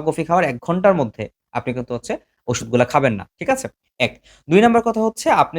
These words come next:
যদি অ্যাজমা রোগের জন্য কোনো ওষুধ খেয়ে থাকেন, যেটা doxycycline গ্রুপের অথবা thiophyllene গ্রুপের যদি হয়ে থাকে, সেই ক্ষেত্রে যদি আপনি কফি খান, কফি খাওয়ার পরে আপনার হার্ট রেট অনেক বেড়ে যেতে পারে। So, আপনার কাছে মনে ধুকপুকে একটা ধুকপুকানো অনুভূতি হতে পারে। So, সেই জন্য কফি খাওয়ার পরে এরকম অ্যাজমা গ্রুপের কোনো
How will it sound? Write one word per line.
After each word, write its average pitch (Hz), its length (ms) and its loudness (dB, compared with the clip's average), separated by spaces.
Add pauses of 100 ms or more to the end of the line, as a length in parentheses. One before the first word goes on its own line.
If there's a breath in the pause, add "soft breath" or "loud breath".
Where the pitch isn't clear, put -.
(120)
যদি 165 140 -4 (180)
অ্যাজমা 180 300 2
রোগের 170 260 0
জন্য 147 180 -8
কোনো 143 180 -6
ওষুধ 143 260 -8
খেয়ে 131 220 0
থাকেন, 120 200 -6 (100)
যেটা 123 200 -2
doxycycline 127 560 -2
গ্রুপের 110 340 0 (160)
অথবা 127 280 -2
thiophyllene 135 500 0
গ্রুপের 117 280 -2
যদি 113 180 -6
হয়ে 117 180 0
থাকে, 120 180 -4 (340 loud breath)
সেই 185 140 4
ক্ষেত্রে 202 260 -2
যদি 190 180 0
আপনি 185 120 -10 (120)
কফি 170 260 4
খান, 135 120 -4 (120)
কফি 175 260 -2
খাওয়ার 165 220 2
পরে 147 120 0 (100)
আপনার 175 220 -2 (300 loud breath)
হার্ট 190 240 4 (100)
রেট 190 180 2
অনেক 160 220 -2
বেড়ে 135 200 0
যেতে 117 220 -4
পারে। - 140 -12 (280)
So, 156 140 4
আপনার 147 200 -2
কাছে 147 200 -6
মনে 156 240 -2
ধুকপুকে 147 400 -4
একটা 190 200 -4
ধুকপুকানো 151 480 -4
অনুভূতি 131 340 -2
হতে 120 200 -2
পারে। 127 120 0 (120)
So, 170 40 0 (120)
সেই 143 160 2
জন্য 170 120 -4 (100)
কফি 151 240 -2
খাওয়ার 135 220 -2
পরে 302 200 -4
এরকম 147 200 -2 (260 loud breath)
অ্যাজমা 180 320 4
গ্রুপের 151 260 -4
কোনো 139 100 -8